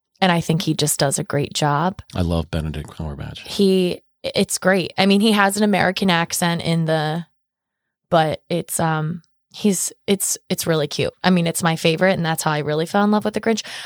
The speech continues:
Speaker 1: I do like the Jim Carrey version. It's a little bit darker. He's just a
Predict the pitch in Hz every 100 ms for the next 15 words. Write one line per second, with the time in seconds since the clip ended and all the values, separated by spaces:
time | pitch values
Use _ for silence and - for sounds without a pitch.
0 | - 254 226 277 285 262 247 233 202 214
1 | 202 202 202 208 214 226 240 247 - _
2 | _ 196 196 196 190 214 226 - 185 190
3 | 214 220 226 - _ _ _ - 202 196
4 | 190 - 202 - - - _ _ _ -
5 | 196